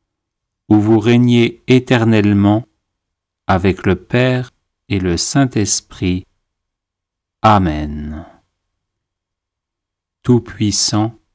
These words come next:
Verbe du Père éternel, Jésus-Christ, Dieu parfait,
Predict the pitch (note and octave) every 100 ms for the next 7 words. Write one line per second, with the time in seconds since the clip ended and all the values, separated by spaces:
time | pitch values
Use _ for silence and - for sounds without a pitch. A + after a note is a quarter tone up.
0 | _ _ _ _ F2 D#2+ F#2 A2 G2 F2
1 | F2+ E2+ F2+ - F#2+ F#2 F2 - _ G2+
2 | G2+ - F#2 F#2 F#2+ G#2 F#2+ D#2+ D#2 -
3 | _ _ _ _ _ _ _ - E2+ G#2
4 | G2+ G#2 G2+ - A#2 A#2+ - _ _ _
5 | _ _ _ - F#2 E2+ F#2 F2+ - -
6 | - - - G#2+ A2+